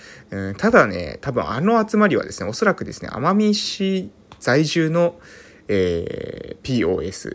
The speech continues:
リハ職だったんじゃないかなと思ってね、多分、うん、一応ですね、えー、エスティーの、えー、代表の方、奄美市の、えー、奄美大島のエスティーの、えー、代表の方から一応連絡があって、えー、その方に、えー、その方がね、行っていいって言ってから、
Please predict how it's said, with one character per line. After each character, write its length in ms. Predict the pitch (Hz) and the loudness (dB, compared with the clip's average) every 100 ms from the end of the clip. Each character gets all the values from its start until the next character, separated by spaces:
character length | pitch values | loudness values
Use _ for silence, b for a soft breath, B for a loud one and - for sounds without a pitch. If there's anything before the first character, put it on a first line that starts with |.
| - | -8
リ 100 | 110 | -2
ハ 120 | 113 | -2
職 420 | - - - - - | -2 -6 -14 -16 -6
だ 100 | 107 | -6
っ 40 | |
た 120 | - 101 | -4 -8
ん 20 | |
じ 80 | 92 | -6
ゃ 40 | |
な 60 | 95 | -8
い 20 | |
か 80 | - | -8
な 140 | 95 | -10
と 100 | - | -10
思 120 | 95 95 | -12 -12
っ 20 | |
て 120 | - | -10
ね、 140 | 98 | -10
多 160 | 92 160 | -4 -2
分、 240 | 180 95 B B B B | 0 -2 B B B B
う 80 | 110 | -6
ん、 140 | 101 - | -6 -6
一 160 | - | 0
応 80 | 180 | 2
で 100 | 170 | 2
す 100 | - | -4
ね、 100 | - | -10
え 420 | - 85 69 - - | -8 -8 -8 -8 -6
ー、 20 | |
エ 40 | |
ス 100 | 117 | -8
テ 160 | - 185 | -4 -2
ィ 60 | 156 | 0
ー 20 | |
の、 240 | 104 - - _ | -2 -4 -10 _
え 120 | 104 | -10
ー、 20 | 95 | -2
代 160 | 110 | 0
表 240 | 123 120 117 | 2 0 0
の 80 | |
方、 260 | 104 113 - - | -4 -6 -8 -4
奄 140 | 113 | -2
美 120 | 123 | -2
市 200 | 113 113 | -4 -4
の、 260 | 110 147 - | -4 -4 -6
え 500 | - 95 - - - - - | -8 -6 -8 -12 -16 -20 -16
ー、 40 | |
奄 240 | - 120 131 | -4 -2 0
美 80 | |
大 60 | 127 | 0
島 200 | - 101 | -2 -6
の 200 | 123 143 - 101 | -6 -8 -10 -8
エ 100 | 98 | -8
ス 100 | - | -6
テ 100 | 113 | -4
ィ 60 | |
ー 20 | 98 | -2
の、 200 | 123 123 B B B | -2 -4 B B B
え 220 | - - - | -10 -10 0
ー、 20 | |
代 180 | 110 104 | 2 2
表 260 | 104 95 - - | 0 -2 -4 -4
の 80 | 143 | -4
方 300 | 123 120 156 | -2 0 2
か 100 | 113 | 2
ら 180 | - - | 0 -4
一 160 | - 113 | -4 0
応 40 | |
連 160 | 110 127 | 2 2
絡 220 | 147 151 | 0 4
が 140 | 135 | 4
あ 20 | 151 | 4
っ 100 | - | 2
て、 440 | - 101 95 - | -4 -2 -2 -4
え 160 | - 101 | -6 -6
ー、 20 | |
そ 100 | 104 | -4
の 140 | 147 165 | -4 0
方 320 | 175 185 180 | 2 2 0
に、 480 | - 143 113 101 - _ _ - | -2 -6 -6 -6 -10 _ _ -18
え 100 | - | -10
ー、 40 | 104 | -8
そ 120 | 147 | -4
の 80 | 175 | -4
方 240 | 196 196 | 0 2
が 100 | 135 | 2
ね、 200 | 110 120 - | 0 -4 -8
行 60 | |
っ 20 | |
て 180 | 123 - | -6 0
い 140 | 180 185 | 0 0
い 20 | |
っ 60 | |
て 100 | - | -4
言 100 | 202 | -6
っ 40 | 208 | -6
て 180 | - 196 | -2 2
か 140 | 135 | 2
ら、 240 | 98 73 | 2 -4